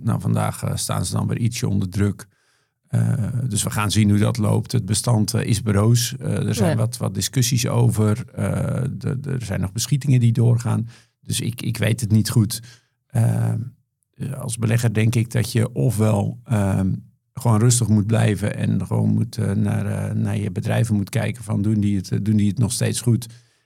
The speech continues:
Speaker 1: En, eh, ja, die, die geopolitieke schommelingen, die moet je dan maar voor lief nemen. Ja, of, eh, je moet, eh, proberen in te spelen op de taco trade.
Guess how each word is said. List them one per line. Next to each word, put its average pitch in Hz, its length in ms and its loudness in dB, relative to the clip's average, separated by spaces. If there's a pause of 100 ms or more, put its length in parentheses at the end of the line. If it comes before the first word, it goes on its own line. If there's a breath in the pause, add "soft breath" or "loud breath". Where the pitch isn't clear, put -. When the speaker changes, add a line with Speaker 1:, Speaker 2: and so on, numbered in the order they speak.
(140)
Speaker 1:
En, 110 280 2
eh, 104 180 -2
ja, 107 320 -4
die, 107 260 -4
die - 340 -2
geopolitieke 120 720 0
schommelingen, 110 580 2
die 101 100 0
moet 107 180 0
je - 60 -2
dan 113 140 2
maar 107 140 0
voor 107 120 -2
lief 117 200 2
nemen. 110 400 2 (480 loud breath)
Ja, - 200 -8 (120)
of, 139 360 2
eh, 113 300 2 (340)
je 107 180 0
moet, 101 300 0
eh, - 140 0
proberen 107 400 0
in 110 100 2
te - 80 -2
spelen 117 300 0
op 120 100 -6
de 120 200 -4
taco 127 360 0
trade. 113 340 0